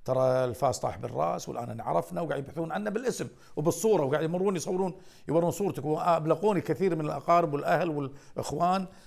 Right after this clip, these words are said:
أن صوري معممة واسمي معمم على المفارز. ومع ذلك قلت: أنا الآن إحنا أصبحنا الكثير ينتمي لنا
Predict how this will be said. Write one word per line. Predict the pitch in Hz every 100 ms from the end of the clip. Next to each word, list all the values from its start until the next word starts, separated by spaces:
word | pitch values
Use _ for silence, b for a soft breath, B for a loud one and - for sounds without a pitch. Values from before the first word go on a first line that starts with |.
| -
أن | 156 156
صوري | 139 180 185 175
معممة | 147 147 160 180 170
واسمي | 170 170 - 147
معمم | 139 180 165 151
على | 151
المفارز. | 147 143 175 190 117 104 b b b b b
ومع | - 135 156
ذلك | 156 165 147
قلت: | 139 135
أنا | 135 127
الآن | 143 131
إحنا | 113 127
أصبحنا | 107 151 139 120 101 - b b -
الكثير | - 123 165 131
ينتمي | 117 107 123 110
لنا | 120 95